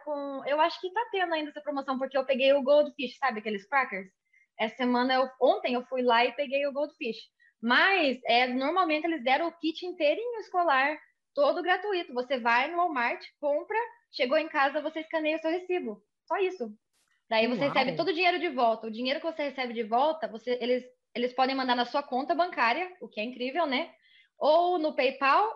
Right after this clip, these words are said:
Speaker 1: ou você pode escolher um gift card. Então, é demais. Vo-, de qualquer jeito, você vai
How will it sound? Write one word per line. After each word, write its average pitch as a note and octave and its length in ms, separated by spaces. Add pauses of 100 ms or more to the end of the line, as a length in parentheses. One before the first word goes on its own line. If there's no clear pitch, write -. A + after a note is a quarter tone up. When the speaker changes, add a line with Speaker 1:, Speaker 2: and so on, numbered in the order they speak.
(120)
Speaker 1:
ou F4 120
você F#4+ 180
pode F4+ 200
escolher F4+ 260
um F4+ 100
gift F#4 160
card. E4 340 (240)
Então, D4 600
é C4 80
demais. G#4 460 (160)
Vo-, A#3 340 (120)
de A3 120
qualquer D4+ 320
jeito, F4+ 160
você E4 180
vai D4 120